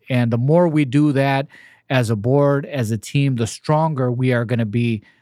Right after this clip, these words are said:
uh, collectively. So I like the points that he shared around that. We also talked about advocacy and how the board needs to be an advocate for the organization.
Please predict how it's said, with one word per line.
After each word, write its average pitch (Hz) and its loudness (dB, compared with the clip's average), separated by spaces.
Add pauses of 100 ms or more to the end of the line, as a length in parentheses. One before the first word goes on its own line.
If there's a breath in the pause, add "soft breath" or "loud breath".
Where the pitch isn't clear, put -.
(180 soft breath)
uh, 123 -4
collectively. 110 -4
So 127 -2
I 123 0
like 127 0
the 131 -2
points 127 -4
that 110 -2
he 110 0
shared 113 -4
around 110 -2
that. 107 -4 (720 soft breath)
We 139 4
also 170 0
talked 156 0
about 139 -2
advocacy 131 -2
and 104 -2
how 151 0
the 139 0
board 127 0 (540 soft breath)
needs 147 2
to 151 -2
be 135 2
an 135 0
advocate 135 0
for 139 0
the 131 2
organization. 123 -2